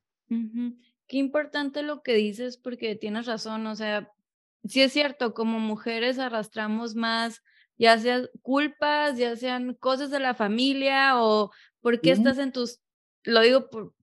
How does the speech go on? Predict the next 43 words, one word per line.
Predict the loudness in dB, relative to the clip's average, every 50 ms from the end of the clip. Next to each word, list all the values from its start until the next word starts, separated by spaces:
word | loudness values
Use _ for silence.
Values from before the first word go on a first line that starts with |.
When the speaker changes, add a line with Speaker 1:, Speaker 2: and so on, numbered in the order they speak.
| _ _ -2
Speaker 1:
por | 2 2 4 6
mí, | 6 6 6 6
¿no? | 6 4 4 4 4
¿Por | 6 6 8
qué | 8 8 6
estás | 6 6 2 2
en | 2 2 0
tus | -2 -4 -4 2
treinta | 4 6 6 6 6 4 4 4
y | 4
estás | 2 0 0 -2 -2 -2 -2
soltera? | -2 -4 -4 -2 0 2 2 4 4 6 6 6 6 6 6 4
¿Para | 4 4 4 4 2
cuándo | -2 -6 -6 -6 -6 -6
los | -8 -8 -6 -6
hijos? | -4 -6 -6 -6 -4 -4 -4 -4 -2
¿Para | 0 4 4 4 4
cuándo | 4 2 2 2 2 0
el | 0
novio? | 0 0 0 0 -2
Y | -2
dices, | -4 -6 -4 -6 -6 -6 -8 -12 _
pero | -4 -2 0 2 2 2 2 2
Speaker 2:
Ujú. |
Speaker 1:
soy | 2 2 2 0 2
feliz, | 4 4 6 8 8 8 8 8 6 2
mira, | 0 0 2 4 6 6 6 6 4
estoy | 2 2 0 0 2 2 2 0 -2 -4
haciendo | -6 -6 -6 -6 -6 -8 -8 -8
cosas | -8 -8 -8 -8 -8
diferentes, | -10 -10 -8 -2 0 0 0 0 -2 -4 -6
¿por | -6 -6 -4 -2
qué | 0 4
no? | 4 4 4 4 0 -8 -20 -20 -20 -20 _ _
Le | 6 6 6 6
preguntan | 6 4 2 2 2 2 -2 -2 -2 0 0 0
a | 0
uno | 0 -2 -4 -4 -4 -4
por | -4 -4 -4
sus | -4 -6 -8 -6
proyectos, | -4 -2 2 6 8 8 8 6 2 -2 _ -2 0 0 0 0
entonces | -2 -4 -4 -4 -4 -4 -2 -2 2 6 10
Speaker 2:
Claro. | 12 12 12 12 12 10